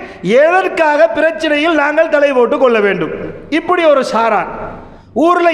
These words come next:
இன்னும் பலவிதமான பாவங்கள் நடக்கும், பார்த்துக்கண்டு சும்மா இருப்பாங்க. எல்லா சக்திகளும் எல்லா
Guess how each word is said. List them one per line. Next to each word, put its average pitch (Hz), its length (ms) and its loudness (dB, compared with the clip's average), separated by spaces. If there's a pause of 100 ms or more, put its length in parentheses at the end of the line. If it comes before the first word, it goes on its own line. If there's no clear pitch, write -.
இன்னும் 370 340 -2
பலவிதமான 330 680 2 (100)
பாவங்கள் 311 540 2
நடக்கும், 262 380 0 (400)
பார்த்துக்கண்டு 311 800 0
சும்மா 302 280 0
இருப்பாங்க. 214 420 0 (560)
எல்லா 311 320 4 (120)
சக்திகளும் 302 680 0 (300)
எல்லா 339 320 2